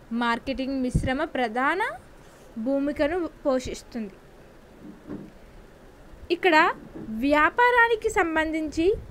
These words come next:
వినియోగదారులు అవసరాలు మరియు వారిని సంతృప్తి పరచడంకు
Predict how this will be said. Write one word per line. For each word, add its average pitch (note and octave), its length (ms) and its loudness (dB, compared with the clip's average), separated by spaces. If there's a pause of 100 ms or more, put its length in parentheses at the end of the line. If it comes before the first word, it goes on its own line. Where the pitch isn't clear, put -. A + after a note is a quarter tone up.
(120)
వినియోగదారులు B3+ 1040 0 (680)
అవసరాలు D#4 800 4
మరియు C4 580 4 (440)
వారిని B3 460 2
సంతృప్తి B3+ 680 -2
పరచడంకు B3+ 880 -2